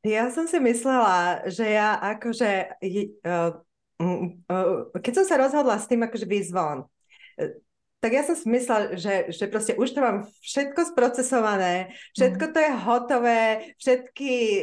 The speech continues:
Speaker 1: traumy, celý ten životný štýl, že je to proste preč. Hej, no a, a keď som, som za-, začala o tom, o tom znova rozprávať, tak ako niektoré, niektoré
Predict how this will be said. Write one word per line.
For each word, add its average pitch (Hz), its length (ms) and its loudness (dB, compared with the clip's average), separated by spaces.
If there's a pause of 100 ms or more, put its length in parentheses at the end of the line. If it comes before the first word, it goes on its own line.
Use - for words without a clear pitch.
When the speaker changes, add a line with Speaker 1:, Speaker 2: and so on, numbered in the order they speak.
(140)
Speaker 1:
traumy, 240 560 0
celý 254 240 2
ten 247 160 0
životný 240 560 -2
štýl, 220 400 -2 (240)
že 185 160 -2
je 214 100 2
to 226 140 -2
proste 202 320 -4
preč. - 560 -6 (440)
Hej, 202 440 0
no 214 160 2
a, 202 400 2 (240)
a 190 220 -4
keď 311 260 -4
som, 339 160 0 (160)
som 247 280 0
za-, 226 480 0
začala 247 520 0
o 240 80 0
tom, 240 200 0
o 208 120 -4
tom 214 120 -2
znova 233 360 2
rozprávať, 196 880 -2 (440)
tak 196 200 -2
ako 220 320 0
niektoré, 247 560 0
niektoré 240 560 -2